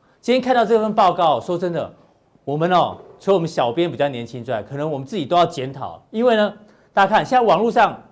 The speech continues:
喜欢当网红的很多，因为根据一份报告，中国大陆这个年轻人二十岁以下，他们向往的第一份工作是什么？都是想要当网红，因为网红呢，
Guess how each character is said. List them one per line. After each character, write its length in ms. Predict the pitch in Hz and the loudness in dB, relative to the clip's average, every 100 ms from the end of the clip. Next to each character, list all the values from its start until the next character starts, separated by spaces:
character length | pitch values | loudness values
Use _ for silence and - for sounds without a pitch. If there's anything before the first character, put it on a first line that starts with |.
| _ _ | _ _
喜 220 | - 160 | -4 0
欢 100 | 202 | 2
当 160 | 240 233 | 2 2
网 180 | 165 | 0
红 160 | 139 131 | 0 -6
的 80 | 143 | -8
很 140 | 104 | -8
多， 220 | 113 113 | -8 -8
因 80 | 156 | -4
为 80 | 220 | 0
根 160 | 233 220 | 2 2
据 140 | 226 | -2
一 20 | |
份 180 | 202 202 | -2 -2
报 200 | 196 190 | 0 0
告， 300 | 170 139 - - _ _ | 0 -2 -4 -16 _ _
中 140 | 277 269 | -2 2
国 140 | 240 | 4
大 140 | 262 | 4
陆 280 | 247 233 151 147 - | 4 4 2 -6 -12
这 100 | 202 | -4
个 120 | 202 | -2
年 240 | 156 175 | -2 -4
轻 180 | 180 233 | -4 -4
人 180 | 160 143 - | -4 -2 6
二 180 | 285 226 | 6 6
十 180 | 185 | 0
岁 240 | 170 214 131 | -2 0 0
以 20 | |
下， 340 | 139 143 113 101 | 0 0 0 -2
他 80 | 190 | -6
们 100 | 175 | -4
向 240 | 175 240 | 0 2
往 120 | 147 | 0
的 80 | 123 | -4
第 180 | - 196 | -4 -2
一 40 | |
份 160 | 202 170 | -2 0
工 180 | 170 165 | 0 0
作 180 | 175 - | -2 -4
是 120 | 143 | -8
什 120 | 110 | -14
么？ 60 | - _ _ _ _ | -18 _ _ _ _
都 120 | 180 196 | 2 2
是 140 | 214 | 2
想 160 | 165 160 | 0 2
要 80 | |
当 240 | 175 185 180 131 | 4 2 0 -2
网 320 | 139 120 101 | 0 0 -2
红， 300 | - 117 117 _ _ | -6 -6 -8 _ _
因 100 | 185 | 2
为 60 | 220 | 4
网 180 | 196 127 | 4 2
红 180 | 139 | 0
呢， 140 | 156 | -2